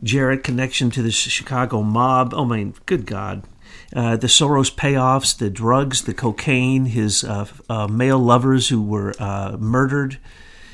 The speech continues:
shot to death in their homes, uh, uh, with many people saying that it was, uh, you know, he,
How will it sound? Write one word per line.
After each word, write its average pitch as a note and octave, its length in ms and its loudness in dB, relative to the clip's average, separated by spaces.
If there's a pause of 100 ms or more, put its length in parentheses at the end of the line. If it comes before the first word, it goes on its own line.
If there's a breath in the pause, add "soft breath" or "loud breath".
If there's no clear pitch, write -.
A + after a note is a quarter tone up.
(120)
shot C#3 400 4
to - 80 -4
death C3 320 0
in A#2 100 0
their A2 160 0
homes, C3 540 2
uh, F#2+ 380 -6 (200)
uh, G2+ 240 -10 (160)
with A2 240 -8
many B2 240 0
people B2 400 -4
saying A#2+ 480 0
that A2 120 0
it A2 100 -2
was, G#2 320 -2
uh, G2 320 -4 (400)
you - 120 -6
know, G2 100 -4
he, A2+ 280 -6